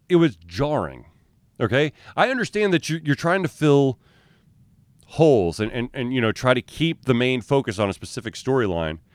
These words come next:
but you can't go way gung-ho crazy ass off to the side. That's all I'm saying. But anyways, uh, so yes, that, that's done. Uh, the other, of course, the, the other humongous,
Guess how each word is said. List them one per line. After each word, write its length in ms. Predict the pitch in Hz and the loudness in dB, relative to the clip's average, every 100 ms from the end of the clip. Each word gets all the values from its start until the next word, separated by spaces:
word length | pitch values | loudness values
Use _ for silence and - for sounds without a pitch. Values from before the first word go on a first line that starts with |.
| _ _ _ _ _ _ _ _ _ _ - | _ _ _ _ _ _ _ _ _ _ -4
but 160 | 151 | -4
you 60 | - | -2
can't 260 | 208 233 | -2 -2
go 320 | - 180 139 - | 2 2 2 -4
way 440 | 160 170 185 190 | -12 -4 0 0
gung-ho 480 | 147 170 170 143 160 | 4 4 4 4 4
crazy 600 | 135 - 151 156 131 147 | 2 -8 -8 -6 -2 0
ass 360 | 147 131 123 - _ - - _ - - - _ _ _ | 2 0 -2 -6 _ -12 -12 _ -18 -18 -20 _ _ _
off 220 | 139 120 | 0 0
to 80 | 113 | -6
the 60 | |
side. 340 | 85 110 80 - _ _ _ _ | -8 -10 -10 -16 _ _ _ _
That's 160 | 95 | -10
all 60 | 78 | -10
I'm 80 | - | -18
saying. 180 | - _ _ - - - | -20 _ _ -20 -20 -6
But 100 | - | 2
anyways, 280 | 147 120 95 - - - | 4 4 2 -10 -14 0
uh, 240 | 110 107 | 4 4
so 140 | 104 107 | 2 -2
yes, 240 | 85 71 | -4 -4
that, 240 | 104 113 | -2 -2
that's 240 | - 123 - | 0 -2 2
done. 320 | 127 113 113 | 2 2 0
Uh, 300 | - 101 107 | 0 4 4
the 220 | 104 107 123 | 4 4 6
other, 200 | 135 107 120 | 6 2 -2
of 140 | 127 | -12
course, 240 | - 120 107 | -2 -2 0
the, 160 | 113 - | -6 -10
the 180 | 123 110 | -4 0
other 160 | 117 98 | 0 0
humongous, 640 | - 110 180 185 131 - | -2 -2 -2 0 -4 -4